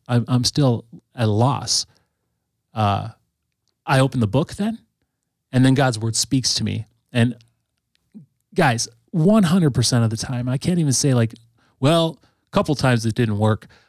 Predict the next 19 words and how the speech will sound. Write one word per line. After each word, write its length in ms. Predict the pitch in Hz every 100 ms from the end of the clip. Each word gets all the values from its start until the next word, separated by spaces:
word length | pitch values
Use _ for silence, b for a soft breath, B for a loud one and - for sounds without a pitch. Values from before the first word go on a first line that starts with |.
| b
One 240 | 131 196 202
hundred 260 | 202 185
percent 260 | 139 147 135
of 60 |
the 60 | 123
time 480 | 110 113 110 107 - _ _ _ _ -
when 200 | 135 131
I, 340 | 127 120 - - _ _ _ _ _ -
when 160 | 131
I 100 | 127
go 320 | 117 131 143
into 300 | 202 139 127
reading 300 | 123 120 123
the 80 | 127
Bible 500 | 110 107 107 104 104 _ -
openly 480 | 117 113 113 104 107
and 100 | 95
honestly 600 | 107 110 110 - 104 113
and, 160 | 117